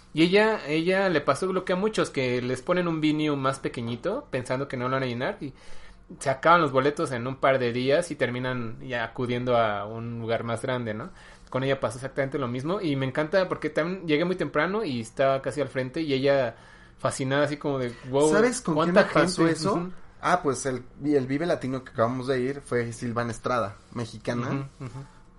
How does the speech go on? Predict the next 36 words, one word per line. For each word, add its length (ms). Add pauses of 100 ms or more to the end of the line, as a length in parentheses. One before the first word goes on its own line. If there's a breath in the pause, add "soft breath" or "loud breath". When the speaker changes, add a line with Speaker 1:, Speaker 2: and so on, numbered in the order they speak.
(120)
Speaker 2:
También 400
esta 200
morra 360
te 100
mantiene 440
cautivo 560
con 220
la 100
voz 400
que 140
tiene, 560
con 240
cómo 320
toca, 540
con 380 (400 loud breath)
la, 300 (220)
la, 300
la 120
experimentación 1040
que 160
hace, 840
eh, 80
en 120
la 80
música 400
es 60
muy 140
buena, 260
y 120
es 60
música 320
muy 160
sencilla, 380
muy 160
pop, 260 (580 soft breath)
muy, 300